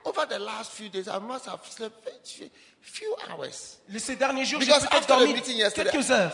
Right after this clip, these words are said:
Speaker 1: I have to have another meeting.
Speaker 2: Parce que j'ai, j'ai besoin d'avoir une autre réunion.
Speaker 1: To have it.
Speaker 2: Je dois avoir une autre
Speaker 1: At
Speaker 2: réunion.
Speaker 1: least to about two A M.
Speaker 2: Et
Speaker 1: At least.
Speaker 2: qui finissent jusqu'à peut-être deux heures du matin.
Speaker 1: See,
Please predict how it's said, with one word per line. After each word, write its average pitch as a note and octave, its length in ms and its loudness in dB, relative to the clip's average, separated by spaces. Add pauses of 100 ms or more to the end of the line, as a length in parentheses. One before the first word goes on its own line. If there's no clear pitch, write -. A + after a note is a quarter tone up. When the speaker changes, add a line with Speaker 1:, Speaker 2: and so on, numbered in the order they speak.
(240)
Speaker 1:
I G3 60 2
have - 380 -2
to G#3+ 100 -8
have - 240 -6
another G#3 340 -6
meeting. F3 480 -10
Speaker 2:
Parce A3+ 180 -4
que B3+ 120 -10 (100)
j'ai, B3 220 -4
j'ai B3 160 -2
besoin D4 260 -4
d'avoir C4+ 340 4
une A#3+ 140 -2
autre D#4+ 140 -2
réunion. C4+ 320 -2
Speaker 1:
To A3 100 -6 (100)
have - 180 -6
it. D3 100 -8 (100)
Speaker 2:
Je A3 140 -8
dois D4 260 4
avoir C4+ 180 4
une A#3 140 -2
autre A3+ 140 0
Speaker 1:
At - 80 -6
Speaker 2:
réunion. A#3+ 160 -4
Speaker 1:
least D4 220 -4
to G3+ 100 -4
about D#3 360 -8
two A3 160 -8
A G3 60 -2
M. C3+ 240 -4 (220)
Speaker 2:
Et G#3 60 -2
Speaker 1:
At - 180 -8
least. - 340 -14
Speaker 2:
qui A#3+ 80 -4
finissent B3+ 380 -4
jusqu'à B3+ 260 0
peut-être C4+ 340 -4
deux C4 160 -4
heures C4 120 4
du A3+ 80 -4
matin. A3 280 4
Speaker 1:
See, C#3+ 240 -6